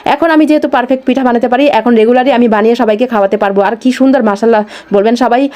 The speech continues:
মানে অনেক সুন্দর মতোই ফুলে গিয়েছিল। আর আমাদের ইফতারের টাইমে হয়ে গিয়েছিল, আমি কিন্তু এখানে লাইট ধরিয়ে দি-, জা-, জ্বালিয়ে দিয়েছিলাম, কারণ যেহেতু এখন একটু হালকা হালকা অন্ধকার হয়ে গিয়েছিল, ইফতারের টাইম হয়ে গিয়েছিল প্রায়।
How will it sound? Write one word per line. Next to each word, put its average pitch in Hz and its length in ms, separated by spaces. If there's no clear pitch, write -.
মানে 262 280
অনেক 269 240
সুন্দর 262 320
মতোই 269 240
ফুলে 240 240
গিয়েছিল। 240 400
আর 226 180
আমাদের 226 300
ইফতারের 269 320
টাইমে 277 220
হয়ে 262 160
গিয়েছিল, 254 260
আমি 220 140
কিন্তু 240 220
এখানে 240 260
লাইট 214 240
ধরিয়ে 220 240
দি-, 214 100
জা-, 208 280
জ্বালিয়ে 226 260
দিয়েছিলাম, 262 420
কারণ 220 380
যেহেতু 262 240
এখন 277 180
একটু 285 180
হালকা 233 260
হালকা 240 200
অন্ধকার 220 380
হয়ে 240 200
গিয়েছিল, 247 300
ইফতারের 247 420
টাইম 226 200
হয়ে 226 160
গিয়েছিল 240 360
প্রায়। 247 360